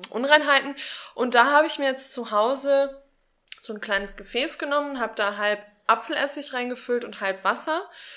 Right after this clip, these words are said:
und tunk da jetzt immer meinen Waschlappen kurz rein und, äh, tupfe das dann oder tupfe mit dem Waschlappen so über diese Unreinheiten und, ähm, ich merke, ich mache das jetzt noch nicht so lange, aber ich merke schon,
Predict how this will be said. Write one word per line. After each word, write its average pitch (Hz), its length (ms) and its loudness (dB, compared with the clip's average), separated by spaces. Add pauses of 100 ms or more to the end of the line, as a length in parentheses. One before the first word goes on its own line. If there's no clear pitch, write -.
(140)
und 254 220 -8
tunk 302 240 -4
da 277 120 2
jetzt 254 220 -2
immer 240 200 -4
meinen 208 280 -2
Waschlappen 277 720 -4 (220)
kurz 294 340 -4
rein 262 260 4 (460)
und, 254 460 -4
äh, - 160 -4
tupfe 285 420 0
das 233 380 2
dann 226 260 0
oder 226 220 0
tupfe 285 280 -4
mit 262 200 -2
dem 247 100 -2
Waschlappen 247 460 2
so 226 160 -2
über 269 200 4
diese 226 220 -4
Unreinheiten 247 920 0 (260)
und, 233 460 -4
ähm, 220 240 2
ich 285 180 -6
merke, 247 300 6
ich 226 120 -10
mache 202 160 -10
das 262 140 -6
jetzt 233 160 -4
noch 220 80 -6
nicht 214 160 -10
so 202 100 -8
lange, 240 260 2
aber 262 100 2
ich 240 120 -4
merke 226 360 4
schon, 294 360 0